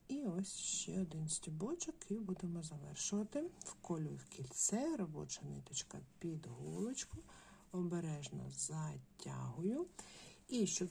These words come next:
мій, а, шов не розпустився, тепер я маю його прикріпити, закріпити. Для цього, а, попередньо ми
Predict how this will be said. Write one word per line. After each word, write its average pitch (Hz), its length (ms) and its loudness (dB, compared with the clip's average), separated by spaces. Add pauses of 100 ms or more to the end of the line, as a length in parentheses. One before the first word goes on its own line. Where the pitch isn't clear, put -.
мій, 190 320 8 (120)
а, 160 240 2
шов 156 380 4 (1000)
не 175 260 8
розпустився, 196 720 2
тепер 269 320 0
я 226 100 6
маю 185 220 6
його 170 240 0
прикріпити, 190 760 4
закріпити. 196 920 6 (840)
Для 196 180 10
цього, 185 420 6 (580)
а, 165 400 4 (420)
попередньо 185 520 8
ми 170 180 8